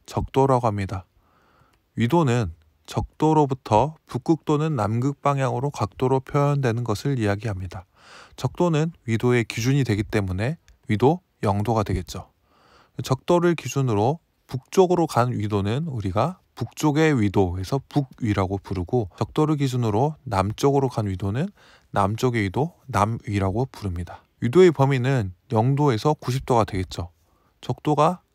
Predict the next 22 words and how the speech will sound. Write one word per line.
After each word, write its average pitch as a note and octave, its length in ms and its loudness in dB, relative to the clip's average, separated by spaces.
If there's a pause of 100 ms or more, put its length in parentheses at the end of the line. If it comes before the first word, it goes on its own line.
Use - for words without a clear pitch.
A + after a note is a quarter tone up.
기준이 A2+ 460 -4
영 G2 180 0
도고, G2 380 -2 (380)
북극과 C3+ 460 0
남극의 A2 600 -2
위도는 G#2+ 460 -4 (320)
구십 - 300 -4
도까지가 A#2+ 420 -2
될 - 140 -8
겁니다. F2+ 460 -8 (320)
적도와 E3+ 680 0
북극의 C3+ 480 -4
각도는 A#2 540 -4
구십 - 360 -6
도죠. F#2+ 300 -6 (160)
그래서 B2 340 -6
북이 B2 240 2
구십 - 300 -4
도가 A2+ 180 0
되는 G2 180 -4
것이고, F#2 520 -2 (340)
적도와 C#3 720 0